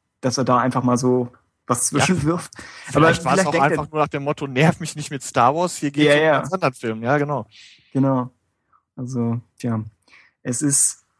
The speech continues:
Speaker 1: es ist sein gutes Recht. Und eigentlich finde ich das ganz witzig, dass genau wie bei, ähm, Lucas um ein Jahr, äh, verfrühter Bekanntgabe der, äh, der Casting-News, dass in dieser ganzen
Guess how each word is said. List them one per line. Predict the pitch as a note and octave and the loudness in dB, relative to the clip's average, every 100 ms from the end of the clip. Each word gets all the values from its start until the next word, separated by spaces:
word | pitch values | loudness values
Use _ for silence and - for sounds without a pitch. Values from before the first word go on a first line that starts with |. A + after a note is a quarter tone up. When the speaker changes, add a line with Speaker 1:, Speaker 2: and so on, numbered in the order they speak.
| _ | _
Speaker 1:
es | C3 C#3 | -6 -4
ist | C#3 | -2
sein | C#3 C3+ C3 | 0 0 0
gutes | C3+ C3+ C3+ | 0 -2 0
Recht. | C3+ E3 | 0 2
Und | D#3 D#3 | 0 2
eigentlich | D3+ A3+ A#3+ | 2 4 2
finde | - A3 | 2 0
ich | - | 0
das | F3 | -2
ganz | F#3 F3 | -2 -2
witzig, | E3+ G#3+ C#3+ | -2 -2 -4
dass | C#3 | -4
genau | - C#3 F3+ | 2 4 4
wie | E3 | 2
bei, | C#3+ C#3 C3+ C3+ - | 4 4 4 0 -6
ähm, | C3+ C3 B2 C3 _ - | -6 -4 -4 -6 _ -2
Lucas | D3+ D#3 C#3+ - - | -2 0 -2 -4 -4
um | C#3+ C#3+ | -2 -2
ein | C#3+ D3 | 0 2
Jahr, | D3 C3+ C3 C#3+ | 4 6 6 2
äh, | D3+ C3+ | -4 -6
verfrühter | - C3+ - E3 C#3 C3 | -4 -4 -2 2 2 2
Bekanntgabe | D3 D3 D3+ C#3+ C3 B2 B2 D#3 _ _ _ _ | -2 0 0 2 4 4 2 0 _ _ _ _
der, | C3+ B2 A#2+ A#2 A#2 B2 C#3 - | 0 2 2 2 0 -2 -6 -8
äh, | B2+ B2 A#2+ | -4 -2 0
der | B2 | 2
Casting-News, | D#3 G#3 D#3 C3 B2+ B2+ - - - _ | 2 2 2 2 2 0 -6 -18 -20 _
dass | C#3+ C#3 - | -4 -4 -4
in | D#3 | -2
dieser | D#3+ D#3+ | 2 2
ganzen | D3+ F#3+ - F3 E3 | 2 0 -2 -6 -6